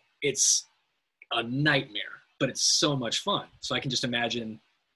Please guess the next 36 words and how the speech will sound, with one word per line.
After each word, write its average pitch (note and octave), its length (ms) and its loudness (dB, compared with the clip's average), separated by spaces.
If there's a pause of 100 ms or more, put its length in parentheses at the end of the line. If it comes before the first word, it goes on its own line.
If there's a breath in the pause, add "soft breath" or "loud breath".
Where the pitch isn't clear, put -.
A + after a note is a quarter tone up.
(180)
being B2+ 300 2
on A2+ 160 -2
that G#2+ 180 -6
set G#2 320 -4
kind G#2 200 -10
of F#2+ 80 -12
thing, G2+ 320 -6 (500)
and A2 160 -2
it, G#2+ 140 -10
like, A2 240 -4
what B2+ 340 -2
they C3 120 2
must A#2+ 260 -2
have A2 120 -8 (280)
experienced A2 680 -2
or G#2+ 80 -6
what B2 240 -6
they C3 100 -4
must A#2 200 -2
have A2+ 100 -10
gone A2 240 -8
through A2 140 -10
in G#2+ 80 -10
shooting A2 280 -4
it. A2 100 -2
How C#3+ 120 2
much C3+ 200 0
fun B2+ 260 2
did B2 120 -6
they G#2+ 120 -2
have G#2 480 -2 (400)
making A2 360 -2
this F2+ 180 -4
thing, F2+ 240 -16
you F2+ 80 -20
know? G#2 200 -12